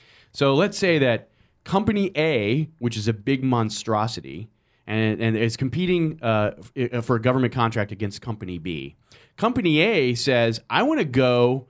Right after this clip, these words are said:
to the person who's making the decision and pay a nice big fee."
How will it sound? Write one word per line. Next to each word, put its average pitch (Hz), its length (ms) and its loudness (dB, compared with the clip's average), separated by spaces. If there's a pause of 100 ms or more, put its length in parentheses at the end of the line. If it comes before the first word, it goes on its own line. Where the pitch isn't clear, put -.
(340)
to 143 120 0
the 123 80 0
person 202 320 0
who's 156 100 0
making 160 200 2
the 135 60 4
decision 110 640 0 (160)
and 101 200 -6
pay 170 180 0
a 131 60 -2
nice 185 340 0
big 185 320 0
fee." - 880 -8